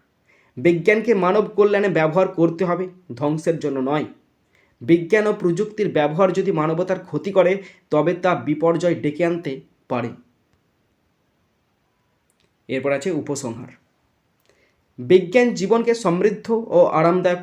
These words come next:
করেছে, তবে এর সঠিক ও মানবিক ব্যবহার নিশ্চিত করাই আমাদের প্রধান লক্ষ্য হওয়া উচিত।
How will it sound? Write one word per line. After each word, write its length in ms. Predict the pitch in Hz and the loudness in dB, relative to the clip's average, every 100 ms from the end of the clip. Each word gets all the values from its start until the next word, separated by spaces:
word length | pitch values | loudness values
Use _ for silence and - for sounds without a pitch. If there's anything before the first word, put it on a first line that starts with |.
| - | -4
করেছে, 320 | 147 143 - - _ _ _ _ _ _ _ - | -4 -4 -6 -16 _ _ _ _ _ _ _ 2
তবে 240 | 170 175 | 4 8
এর 100 | 220 | 6
সঠিক 440 | 214 - 170 165 208 - _ _ - | 4 0 0 0 -8 -12 _ _ -4
ও 140 | 156 | -2
মানবিক 520 | 151 147 165 175 170 | 2 2 4 2 0
ব্যবহার 400 | 131 139 147 165 - _ - | -2 -2 -2 -6 -6 _ -10
নিশ্চিত 420 | 131 147 - 180 - | -8 -8 -10 -10 0
করাই 320 | 165 165 139 - | 2 2 -2 -8
আমাদের 440 | 143 135 160 165 | -8 -4 -6 -6
প্রধান 440 | 143 135 156 139 - - | -8 -6 -8 -10 -12 -8
লক্ষ্য 440 | 127 143 - 151 | -6 -6 -10 -14
হওয়া 220 | 120 117 | -6 -6
উচিত। 320 | 110 113 - | -6 -10 -16